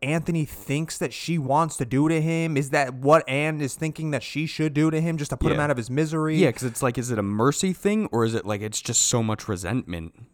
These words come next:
Speaker 1: Yeah.
Speaker 2: And it, it, like, it creates, like, this, again, kind of subtle, ambiguous scene, 'cause it's like, you never really get that flushed out.
Speaker 1: Yeah.
Speaker 2: The only thing that I feel like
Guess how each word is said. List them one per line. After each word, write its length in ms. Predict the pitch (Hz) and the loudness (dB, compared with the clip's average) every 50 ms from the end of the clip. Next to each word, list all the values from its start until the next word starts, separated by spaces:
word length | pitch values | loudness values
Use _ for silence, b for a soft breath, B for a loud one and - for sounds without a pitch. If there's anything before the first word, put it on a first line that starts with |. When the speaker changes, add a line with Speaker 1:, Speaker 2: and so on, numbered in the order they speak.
| _ | _
Speaker 1:
Yeah. 380 | _ 123 123 113 104 98 95 95 - _ _ - | _ -2 0 0 0 -2 -4 -6 -10 _ _ -4
Speaker 2:
And 140 | 113 107 | -2 -2
it, 160 | 107 98 - - | -2 -4 -4 -8
it, 100 | 117 95 87 _ _ _ _ _ _ _ _ _ | -10 -10 -10 _ _ _ _ _ _ _ _ _
like, 340 | 90 92 110 107 107 - - - _ _ - - - - _ _ _ _ _ | -8 -6 -6 -6 -6 -10 -20 -20 _ _ -20 -20 -20 -20 _ _ _ _ _
it 160 | - 104 - | -12 -12 -12
creates, 460 | - - - 135 139 143 151 143 - - | -12 -6 -4 -2 0 0 0 0 0 -2
like, 180 | 135 117 - | -2 -2 0
this, 440 | - 113 104 - - - - - - _ _ _ _ _ _ _ _ _ _ _ _ _ _ | -4 -4 -4 -2 -6 -6 -6 -8 -12 _ _ _ _ _ _ _ _ _ _ _ _ _ _
again, 560 | - 127 117 120 127 143 131 117 110 107 101 - _ | -6 -4 -2 0 0 2 2 0 0 -2 -4 -6 _
kind 200 | - - 123 123 | -6 -4 -2 -2
of 140 | 110 113 - | -2 -4 -4
subtle, 600 | - - - 127 120 120 113 113 110 110 110 - - _ _ _ - | -6 -2 0 2 2 4 4 4 4 2 0 -2 -6 _ _ _ -4
ambiguous 580 | 107 107 104 113 107 95 95 98 92 92 85 | -4 -4 -2 -2 -4 -2 -2 -2 -2 -2 -2
scene, 460 | - - - - 208 190 160 131 117 110 | -4 -4 -4 -4 -2 -2 0 0 -2 -2
'cause 200 | - 113 101 107 | -4 -8 -10 -10
it's 140 | 104 - | -10 -8
like, 180 | 113 104 98 - b b b b b b | -6 -6 -8 -8 b b b b b b
you 80 | 113 | 0
never 180 | 120 120 113 123 | 0 2 2 2
really 220 | 120 117 110 107 | 2 4 2 2
get 160 | 104 110 - | 0 -2 -4
that 160 | - 87 80 - | -4 -6 -8 -8
flushed 380 | - - 82 73 76 - - 120 | -10 -8 -8 -6 -6 -4 -4 -4
out. 280 | 120 95 69 69 - _ _ _ | -4 -4 -6 -8 -12 _ _ _
Speaker 1:
Yeah. 300 | - 107 110 98 90 82 b b b b b b | -8 -6 -6 -6 -6 -8 b b b b b b
Speaker 2:
The 100 | - 117 - | 0 0 4
only 320 | 131 147 170 208 214 226 220 | 4 4 4 4 4 0 0
thing 260 | - - 196 196 185 | 0 -2 -2 0 0
that 100 | 165 135 | 2 0
I 60 | 120 | 0
feel 220 | 120 - 143 139 | 0 0 0 2
like 320 | 131 117 110 - - - | 2 0 0 -2 -8 -20